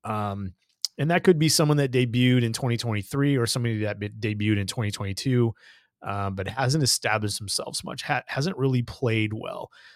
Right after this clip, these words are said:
Um, I have a, a batted ball data angle on this, so we'll dive into that a little bit later as well. And if we have some time, we'll talk about Blake Snell because,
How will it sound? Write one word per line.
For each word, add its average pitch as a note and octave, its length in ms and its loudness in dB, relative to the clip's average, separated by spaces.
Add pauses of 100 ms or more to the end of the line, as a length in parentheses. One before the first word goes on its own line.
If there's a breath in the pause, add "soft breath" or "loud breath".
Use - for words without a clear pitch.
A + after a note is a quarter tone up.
(160 loud breath)
Um, G#2+ 140 -6
I D#3+ 120 2
have F#3+ 120 2
a, C#3+ 80 8 (160)
a A2 100 0
batted B2 540 4
ball A2+ 280 6
data G2+ 420 -4
angle G2+ 500 -8
on - 180 -14
this, - 440 -6
so - 200 -2
we'll A#2+ 100 4
dive B2 260 2
into G#2+ 140 0
that G#2 320 0 (460 soft breath)
a A2+ 60 -2
little A2 220 2
bit A2 160 -2
later G2+ 420 -4 (880)
as G#2+ 340 0
well. A#2 220 2
And G3+ 100 0
if - 80 -4
we A3 100 2
have F3+ 140 2
some B2+ 160 0
time, B2+ 240 0
we'll A2+ 100 0
talk B2 160 0
about G#2+ 140 2
Blake G2+ 240 -2
Snell F#2+ 320 -2
because, F2 520 -4